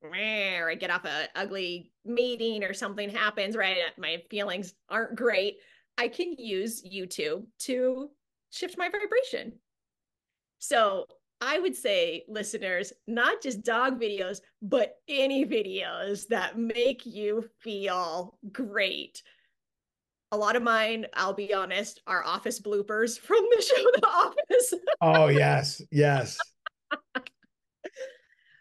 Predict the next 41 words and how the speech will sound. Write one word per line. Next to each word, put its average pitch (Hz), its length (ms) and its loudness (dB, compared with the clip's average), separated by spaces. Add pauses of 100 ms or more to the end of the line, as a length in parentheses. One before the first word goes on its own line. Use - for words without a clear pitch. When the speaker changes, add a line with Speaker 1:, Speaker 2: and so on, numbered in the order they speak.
(120)
Speaker 1:
But 233 320 0
today, 277 840 0 (280)
I 226 120 -2
wanted 214 320 -4
to 214 60 -2
share 220 200 -2
a 202 60 0
song 180 380 -4
that 165 120 -4
I 165 100 -2
love. 151 440 -6
So 160 480 -2
the - 60 -8
song 190 280 -2
is 262 100 2
on 285 140 2
YouTube. 269 560 -2 (140)
I 208 120 -6
will 180 120 -2
put 233 240 -6
the 277 100 0
link. 247 500 -2 (600)
It's - 220 -2
by 185 180 2
Thomas 208 540 -4
Benjamin. 214 840 -2 (540)
And 208 600 0 (320)
I'm 240 100 -4
just 240 100 -8
gonna 440 120 0
play 320 140 0
about 294 180 4
a 285 60 2
minute, 254 380 -2
and 240 100 -2
I'll 226 240 -2
kind 277 160 -6
of 233 100 -6
play 247 240 0
us 240 160 -2
out. - 400 -4